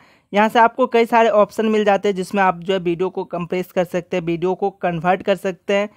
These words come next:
एमपी थ्री, एमपी फ़ोर या ऑडियो कन्वर्टर में। यहाँ पे फाइल को जो है वीडियो फाइल को मैनेज कर सकते हैं, ऑडियो फाइल को मैनेज कर सकते हैं।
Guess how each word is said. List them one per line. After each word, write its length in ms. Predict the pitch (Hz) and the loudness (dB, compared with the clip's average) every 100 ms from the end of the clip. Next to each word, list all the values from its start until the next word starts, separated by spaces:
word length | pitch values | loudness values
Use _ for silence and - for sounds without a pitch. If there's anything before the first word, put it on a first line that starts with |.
| _ _ - | _ _ -8
एमपी 280 | 185 185 214 | -4 -2 0
थ्री, 240 | 214 214 | 0 2
एमपी 320 | 208 190 202 214 | 0 -2 -4 -6
फ़ोर 240 | - 202 | -2 -2
या 140 | 196 196 | 0 -2
ऑडियो 340 | 185 175 190 | -2 0 -2
कन्वर्टर 420 | 196 190 190 190 | -2 -2 -2 -4
में। 160 | 190 208 | -4 -4
यहाँ 600 | 226 _ _ _ - 220 | -4 _ _ _ -2 0
पे 80 | 247 | 0
फाइल 320 | 254 240 220 | 0 4 4
को 140 | 233 247 | 4 0
जो 140 | 214 | 0
है 100 | 240 220 | 0 0
वीडियो 320 | 202 202 220 | -2 2 0
फाइल 260 | 220 202 | 2 0
को 120 | 202 208 | 0 -4
मैनेज 340 | 196 190 196 | -2 -4 -2
कर 100 | 208 | -4
सकते 360 | 190 190 - 202 | -4 -8 -6 -6
हैं, 220 | - 175 | -4 -4
ऑडियो 220 | 175 196 | -2 -2
फाइल 260 | 190 180 175 | -2 -4 -2
को 120 | 202 | -6
मैनेज 340 | 185 175 180 - | -4 -6 -8 -4
कर 140 | 180 | -4
सकते 380 | 170 185 - 190 | -4 -8 -8 -6
हैं। 140 | 208 | -6